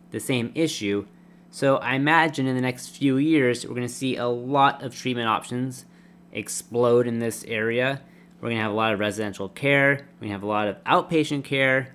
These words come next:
lots of clinics coming about. And I think this is gonna be a much bigger international dynamic in terms of the treatment.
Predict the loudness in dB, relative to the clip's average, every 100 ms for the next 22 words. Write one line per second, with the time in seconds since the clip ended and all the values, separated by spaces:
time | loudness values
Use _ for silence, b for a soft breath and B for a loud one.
0 | -8 -8 -8 -14 -4 0 2 0 -4 -4
1 | -4 0 4 4 2 -6 B B B -10
2 | -6 -4 -4 -4 0 0 0 0 0 -2
3 | -4 -6 -6 -6 -4 -4 -2 -6 -6 -4
4 | -2 -2 -2 -2 -2 -4 -16 -20 -20 -20
5 | -20 -20 -20 -4 -2 -2 -2 -2 -4 -6
6 | -12 -6 -6 -6 -8 -10 -10 -6 -4 -2
7 | -4